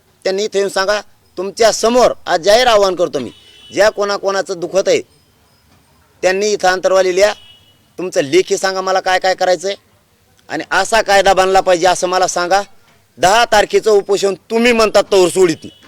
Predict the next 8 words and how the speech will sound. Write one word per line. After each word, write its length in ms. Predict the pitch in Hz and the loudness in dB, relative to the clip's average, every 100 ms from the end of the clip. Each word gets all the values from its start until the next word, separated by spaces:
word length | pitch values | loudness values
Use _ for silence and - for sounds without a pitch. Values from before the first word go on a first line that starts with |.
| _ _ _ _ - | _ _ _ _ -6
तुम्ही 140 | 196 | -2
म्हणतात 280 | 220 220 - | -2 -2 -2
ना 120 | 233 214 | -4 -4
सरकारचं 480 | 220 220 226 220 | -2 0 -2 0
ऐकलं 260 | 226 226 220 | 0 0 -2
ना 60 | 233 | -2
आमचं 180 | 226 | -4
केलं, 300 | 220 233 262 | -2 0 -2